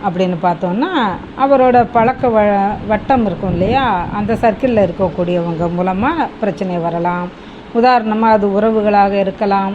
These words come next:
நட்பாக இருக்கலாம், பிடிக்காதவங்க மூலமா பிரச்சனைகள் வரக்கூடும்.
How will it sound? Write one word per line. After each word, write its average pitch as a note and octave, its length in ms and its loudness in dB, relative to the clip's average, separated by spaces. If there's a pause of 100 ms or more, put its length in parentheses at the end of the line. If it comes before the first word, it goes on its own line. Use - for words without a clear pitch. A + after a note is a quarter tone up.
நட்பாக G#3+ 540 0
இருக்கலாம், F#3+ 580 -2 (140)
பிடிக்காதவங்க C#4+ 680 0 (100)
மூலமா F#3+ 580 -2
பிரச்சனைகள் F#3+ 500 -4
வரக்கூடும். F3+ 680 -4